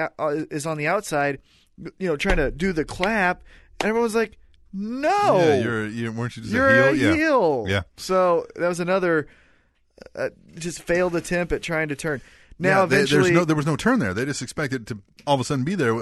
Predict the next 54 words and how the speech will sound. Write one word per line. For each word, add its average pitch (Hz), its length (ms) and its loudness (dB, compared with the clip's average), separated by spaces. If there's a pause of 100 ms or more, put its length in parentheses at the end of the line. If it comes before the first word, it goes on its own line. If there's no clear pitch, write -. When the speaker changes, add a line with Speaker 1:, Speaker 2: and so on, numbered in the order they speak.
Speaker 2:
and 120 140 -2
not 135 220 -4
show - 160 -2
Speaker 1:
one 175 100 6
Speaker 2:
us 226 60 4
Speaker 1:
of 226 60 2
the 240 60 4
Speaker 2:
the 190 60 -2
Speaker 1:
girls 240 200 4
Speaker 2:
turn. 233 80 0
Speaker 1:
is 196 80 -2
getting 214 220 0
married, 247 380 0
so 160 140 0
now 190 200 0
we're 233 180 0
good. 170 520 -2
Speaker 2:
Yeah, 143 80 2
now 160 80 2
everybody 165 280 0
loves 175 260 -2
them 110 160 0
all 101 160 -2
of 214 60 -4
a - 20 -4
sudden. 269 180 -2
Speaker 1:
No, 135 220 2
Speaker 2:
Yeah, 117 140 -2
no, 110 100 -2
Speaker 1:
who 120 60 -2
Speaker 2:
I 98 80 0
don't, - 20 0
I 120 60 0
don't 135 100 -8
Speaker 1:
cares? 151 320 -2
Speaker 2:
like 151 180 -2
it 131 100 -4
when 117 120 -4
a 101 40 -4
bitch 104 380 -6
gets 107 220 -8
married. 101 340 -4
Speaker 1:
Right, 175 280 0
Speaker 2:
You 165 100 0
know, 202 60 2
I - 40 2
Speaker 1:
yeah. 135 80 0
Speaker 2:
feel 120 100 0
sorry 127 300 0
for 127 80 -8
the 120 80 -8
dude. 131 400 2
Speaker 1:
Right, 160 260 -2
exactly. 147 520 -4